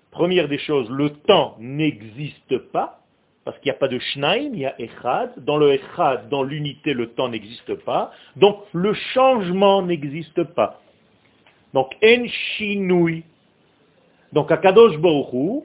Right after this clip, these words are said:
dit de lui-même, Ani, moi, Yudke, Vavke, le tétragramme, Lo Shaniti. Je ne peux pas changer.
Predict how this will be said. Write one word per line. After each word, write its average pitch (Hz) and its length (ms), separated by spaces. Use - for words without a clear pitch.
dit 185 300
de 143 120
lui-même, 131 720
Ani, 180 680
moi, 147 600
Yudke, 175 760
Vavke, 151 360
le 123 260
tétragramme, 139 640
Lo 190 720
Shaniti. 156 1160
Je 135 200
ne 185 120
peux 175 300
pas 185 240
changer. 123 580